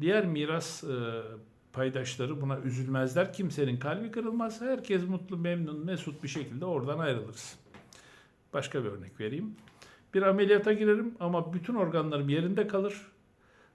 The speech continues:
Doktor bey de ciddi cerrahi bir işlemden geçirir beni. Fakat sonunda sapasağlam, eksiksiz öbür uçtan çıkarım. Bu hep ihtimal dahilindedir cerrahide. Fakat cerrah arkadaşlar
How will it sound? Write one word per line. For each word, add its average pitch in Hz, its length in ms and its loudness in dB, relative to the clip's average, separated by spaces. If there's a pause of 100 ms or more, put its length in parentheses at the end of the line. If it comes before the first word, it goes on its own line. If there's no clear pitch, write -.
Doktor 214 380 4
bey 226 160 2
de 180 140 4
ciddi 170 540 0
cerrahi 175 580 2
bir 185 200 -4
işlemden 165 540 0
geçirir 120 480 -6
beni. 202 300 -4
Fakat 208 320 -6
sonunda 254 360 -4
sapasağlam, 220 720 0
eksiksiz 226 520 -6
öbür 233 200 -2
uçtan 220 320 -4
çıkarım. 143 460 -2
Bu 269 180 0
hep 302 240 -4
ihtimal 190 480 0
dahilindedir 143 720 0
cerrahide. 113 720 -6 (440)
Fakat - 260 -4
cerrah 262 260 6
arkadaşlar 185 600 0